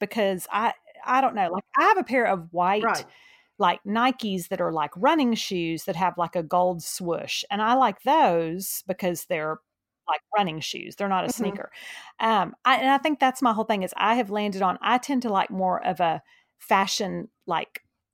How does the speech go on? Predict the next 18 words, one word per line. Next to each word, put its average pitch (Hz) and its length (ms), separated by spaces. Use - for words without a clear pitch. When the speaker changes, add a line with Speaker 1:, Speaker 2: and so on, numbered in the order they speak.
Speaker 1:
sneaker 214 1000
than 196 320
a, 156 300
or 196 160
maybe 190 320
more 190 180
of 175 60
a 180 60
fashion 185 460
athletic-y 180 680
Speaker 2:
Yes. 156 100
Speaker 1:
type 165 340
looking 165 340
shoe 160 480
than 165 180
a 160 60
traditional 156 640
sneaker, - 600